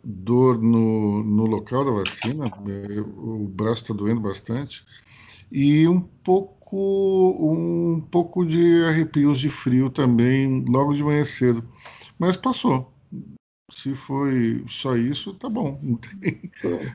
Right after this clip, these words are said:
Speaker 1: tem nenhum problema, não. E, eu só queria fazer um registro, antes de passar a palavra pra Débora, sobre, eh, o quão incrível é o, o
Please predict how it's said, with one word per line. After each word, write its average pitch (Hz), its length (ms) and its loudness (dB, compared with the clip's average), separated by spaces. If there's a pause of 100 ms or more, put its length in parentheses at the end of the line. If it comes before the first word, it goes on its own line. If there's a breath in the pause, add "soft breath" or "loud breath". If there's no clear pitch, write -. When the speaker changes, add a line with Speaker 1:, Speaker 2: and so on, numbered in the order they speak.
(160)
Speaker 1:
tem 123 140 -4
nenhum 135 140 -2
problema, 131 440 2
não. 107 200 0 (340 loud breath)
E, 170 40 4
eu 208 260 4
só 233 120 -4
queria 226 240 -2
fazer 170 320 0
um 165 140 0
registro, 120 800 -2
antes 120 140 -2
de - 60 -18
passar 107 420 -4
a 101 40 -8
palavra 98 300 -6
pra 95 160 -10
Débora, 101 420 0 (540 loud breath)
sobre, 139 680 0
eh, 143 320 0 (380)
o 135 140 0
quão 185 360 0
incrível 160 960 0 (180)
é 139 360 -2 (680 soft breath)
o, 131 1200 0
o 117 40 -4